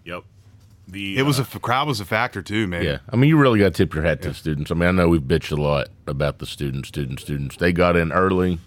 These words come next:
Speaker 3: they stayed, and they s-, they were still staying after Country Roads when it was done and over with.
Speaker 1: They, they pushed the start of the game back about nineteen, twenty minutes, and we got in there. That's the earliest I've ever,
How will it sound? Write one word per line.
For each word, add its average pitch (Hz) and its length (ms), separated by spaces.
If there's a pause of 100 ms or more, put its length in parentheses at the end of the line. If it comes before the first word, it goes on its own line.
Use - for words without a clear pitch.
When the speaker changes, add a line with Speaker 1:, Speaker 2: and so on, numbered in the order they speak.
(120)
Speaker 3:
they 80 140
stayed, 80 640 (440)
and 76 140
they 85 60
s-, - 200
they 90 220
were 165 100
still 85 300
staying 82 380
after 78 200
Country 82 360
Roads 85 560
when 78 400 (560)
it 95 80
was 78 240
done 95 260
and 85 140
over 87 240
with. 57 300 (520)
Speaker 1:
They, - 160 (100)
they 87 140
pushed 139 380
the 123 60
start 113 280
of 104 60
the 101 80
game 98 280
back 85 300
about 64 240
nineteen, 80 480
twenty 73 260
minutes, 73 500 (120)
and 76 240
we 80 100
got 78 180
in 76 100
there. 76 120
That's 98 260
the - 60
earliest 82 380
I've 73 160
ever, 69 260